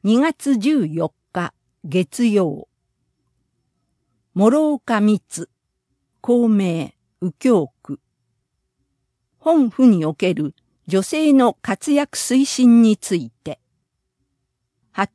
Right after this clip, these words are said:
達障害児の支援について。宇本和久、自民、木津川市、総楽郡。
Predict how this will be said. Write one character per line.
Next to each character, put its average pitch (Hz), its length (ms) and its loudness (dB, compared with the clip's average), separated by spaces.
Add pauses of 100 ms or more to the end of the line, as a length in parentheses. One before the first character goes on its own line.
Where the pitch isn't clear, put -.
達 - 420 -8
障 294 200 4
害 269 260 0
児 151 160 -6
の 151 340 -6
支 214 280 -2
援 247 260 4
に 208 160 2
つ - 180 -6
い 139 140 -4
て。 - 320 -14 (2250)
宇 320 100 2
本 220 520 -2 (100)
和 175 160 -4
久、 - 640 -6 (680)
自 214 200 0
民、 147 380 -2 (460)
木 214 160 0
津 269 120 0
川 208 380 2
市、 - 300 -12 (160)
総 226 360 0
楽 180 320 -4
郡。 135 340 -10